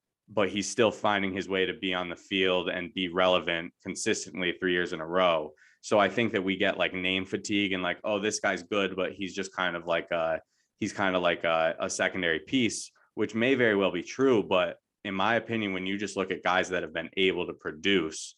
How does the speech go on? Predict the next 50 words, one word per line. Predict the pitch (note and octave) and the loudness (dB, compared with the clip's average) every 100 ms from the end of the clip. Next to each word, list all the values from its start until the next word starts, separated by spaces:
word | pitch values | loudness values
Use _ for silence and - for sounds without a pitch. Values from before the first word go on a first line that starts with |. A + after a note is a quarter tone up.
| _ - _ | _ -20 _
I | F#2 | -2
think | F#2 F2+ | 0 -2
Chris | - G2 | 0 0
Olave | F#2+ F2+ F2+ - _ F2 | 2 2 2 -2 _ -4
is | F2+ | -2
gonna | F#2 E2+ | -2 -2
be | E2+ | -2
able | E2 D#2+ | -2 -6
to | |
come | - F2+ | -6 -4
into | E2 F#2 | -4 -4
an | E2 | -4
N | E2 | -4
F | D#2 | -4
L | D#2+ | -4
locker | D#2+ F2 - | -2 -2 -4
room | E2 D#2 D#2 - _ _ | -8 -8 -10 -16 _ _
and | G2+ F2+ | -2 2
really | F#2+ F2 D#2+ - _ | 2 2 -4 -10 _
produce, | - F#2+ F2 D#2 D#2+ - | -4 0 2 0 -6 -6
you | F#2 | -2
know, | F2 F2 | 0 2
and, | F2+ F2+ | 0 0
and | F#2+ F2+ E2+ | -2 -4 -2
at | G#2 F#2 | -2 0
least | G2 G2+ - | 0 -2 -2
just | F#2 - | -8 -2
be, | F#2+ | 0
like, | F#2 E2 - _ _ | 2 0 -2 _ _
a | - | -2
reliable | F#2+ F#2 F2+ F#2 F#2 F2+ F2 F2 E2+ D#2+ _ _ - | 0 0 2 2 2 0 -2 -2 -4 -6 _ _ 0
guy | G2 F2+ E2+ E2 D#2 - _ _ | 2 4 4 2 -2 -10 _ _
for | - G2+ F#2 E2+ | 0 4 6 4
a | - E2+ | 0 -4
quarterback. | - F2+ E2+ E2 D#2+ | -2 -2 0 0 0
And | F2 | -2
I | E2+ | -4
think, | E2+ F#2+ D#2+ - _ _ _ _ | -2 -4 -6 -12 _ _ _ _
like, | F#2+ F2 - | 0 0 0
the, | G2 - | -4 -2
the | G#2+ | -4
comparison | - A#2 B2+ A#2 G2+ | -2 2 4 4 2
I | F#2+ | 2
think | G2+ F#2+ | 0 -2
of | |
is, | E2+ | -2
like, | E2+ - | -4 -4
Hunter | G2+ F#2 | -2 0
Renfrow, | F2+ F2+ F2 F2 D#2 D#2+ - _ _ - | 0 0 -2 -2 -2 -2 -10 _ _ 0
who | F#2+ F2 E2+ | 2 2 -2